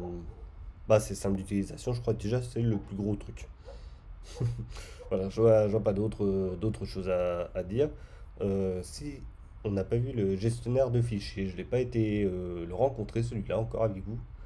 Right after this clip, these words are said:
Donc ici, on a, euh, notre gestionnaire qui est assez simple aussi, en liste, en, en pagaille si vous voulez. <laughs> Voilà, comme ça. Donc là, ça, par contre, ça ressemble au système de Mac. Voilà.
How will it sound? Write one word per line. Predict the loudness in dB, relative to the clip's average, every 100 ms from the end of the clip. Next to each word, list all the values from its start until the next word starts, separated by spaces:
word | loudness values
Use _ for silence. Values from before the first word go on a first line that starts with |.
| -16 -16 -16 -6
Donc | 2 2 2 -2
ici, | -4 -2 -2 0 6
on | 8
a, | 10 10 8
euh, | 4 6
notre | 4 4
gestionnaire | 0 -6 0 2 2
qui | 0
est |
assez | -2 -6
simple | -8 0 4 4 2
aussi, | -6 -6 -2 4 4
en | 2
liste, | 0 2 2 0 0
en, | 0 0 -2 -10 -14 -12 -14 -10
en | -8
pagaille | -2 -2 0 0
si | 0 -2
vous | -6
voulez. | -6 -6 -4 -4 -6 -4
<laughs> | -4 -4 -10 -12 -12 -12 -6
Voilà, | 0 2 2 2 -6
comme | -8
ça. | -6 -6 -6 -12 -18 -18 -16 -6
Donc | 4
là, | 4
ça, | 4
par | 4 4
contre, | 4 4
ça | 4
ressemble | 4 4 6
au | 6 6 4
système | -2 0 0
de | 0
Mac. | -6 -12 -14 -14 -16 -16 -16 -10
Voilà. | -8